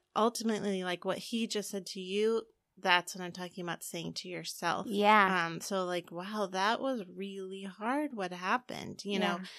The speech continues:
Speaker 1: and just letting, yeah, having that conversation and just telling, acknowledging that is
Speaker 2: Yeah.
Speaker 1: really huge. And yeah, so I think the more you can,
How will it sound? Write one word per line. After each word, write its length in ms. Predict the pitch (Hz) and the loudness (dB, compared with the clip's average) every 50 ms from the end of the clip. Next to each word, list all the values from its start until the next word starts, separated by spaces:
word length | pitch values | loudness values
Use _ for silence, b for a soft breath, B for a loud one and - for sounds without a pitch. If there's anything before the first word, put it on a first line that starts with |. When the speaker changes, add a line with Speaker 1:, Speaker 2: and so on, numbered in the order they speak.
| B B B B | B B B B
Speaker 1:
and 180 | B 196 208 196 | B -2 -2 0
just 320 | - 226 208 - - - 214 | -2 -2 -4 -6 -8 -12 -10
letting, 840 | 190 185 202 196 196 196 196 196 190 185 185 185 185 190 190 - - _ _ _ _ | -4 0 2 2 2 2 2 0 -2 -2 -4 -4 -6 -6 -8 -10 -14 _ _ _ _
yeah, 220 | - 180 143 90 - | -2 0 2 2 0
having 440 | 175 - 208 202 202 196 196 190 | 0 -2 0 0 0 0 0 -2
that 140 | 185 170 - | -2 -4 -4
conversation 800 | - - 190 185 180 170 175 - - 196 196 190 - - 202 185 | -6 -6 -6 -6 -6 -6 -6 -4 -4 -2 -2 -2 -2 -2 -2 -2
and 320 | 180 175 170 170 170 196 185 | -4 -4 -6 -8 -8 -8 -8
just 280 | - 175 170 - - | -8 -8 -8 -8 -10
telling, 420 | - - 180 175 175 175 170 165 165 | -8 -6 -6 -6 -4 -6 -6 -6 -6
acknowledging 1000 | - 196 180 170 170 160 156 156 160 160 170 165 165 165 170 - - - - - | -6 -6 -6 -6 -4 -4 -4 -4 -4 -4 -4 -6 -6 -6 -8 -8 -8 -8 -12 -12
that 260 | - - - - - _ - | -10 -12 -12 -12 -14 _ -16
is 340 | 185 180 - - - - - | -14 -12 -12 -12 -12 -12 -12
Speaker 2:
Yeah. 160 | - - 226 196 | -10 -8 -8 -6
Speaker 1:
really 320 | 196 - - - 110 - | -6 -6 -8 -8 -8 -10
huge. 460 | 175 - - - 185 - - - - - | -10 -12 -12 -10 -8 -8 -8 -8 -6 -6
And 140 | 185 180 - B B B B B B B B B _ _ _ _ _ - | -6 -6 -8 B B B B B B B B B _ _ _ _ _ -2
yeah, 300 | 214 170 101 - - - | 0 2 2 2 2 0
so 200 | - - 247 233 | 2 4 6 8
I 140 | 233 233 | 8 8
think 280 | 233 254 294 285 254 - | 6 6 4 4 4 4
the 140 | - 247 240 | 6 6 6
more 360 | 226 226 226 220 220 220 220 | 8 6 6 8 8 8 6
you 500 | 214 214 208 214 214 202 196 196 190 185 | 6 4 0 0 0 0 2 0 0 -2
can, 380 | - - 202 208 202 196 202 | -4 -2 0 0 2 0 0